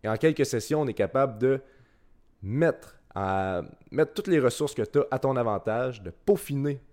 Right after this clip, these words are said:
ton esprit pour que l'échec ne soit plus souffrant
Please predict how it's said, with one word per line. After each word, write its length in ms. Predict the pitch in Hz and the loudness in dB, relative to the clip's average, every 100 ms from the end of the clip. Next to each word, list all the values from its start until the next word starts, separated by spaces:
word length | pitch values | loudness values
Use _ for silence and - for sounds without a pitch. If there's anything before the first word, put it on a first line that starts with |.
| - | -4
ton 160 | 117 | -2
esprit 400 | 107 101 - 127 - | 0 -4 -8 -12 -10
pour 200 | - - | -12 -6
que 200 | 147 143 - - _ _ _ _ _ 101 | -2 -2 -2 -14 _ _ _ _ _ -4
l'échec 460 | 131 160 165 170 | 0 2 2 -2
ne 80 | 135 | -2
soit 220 | 127 117 | -2 -2
plus 100 | 131 | -4
souffrant 420 | - 120 117 123 | -10 -10 -6 -8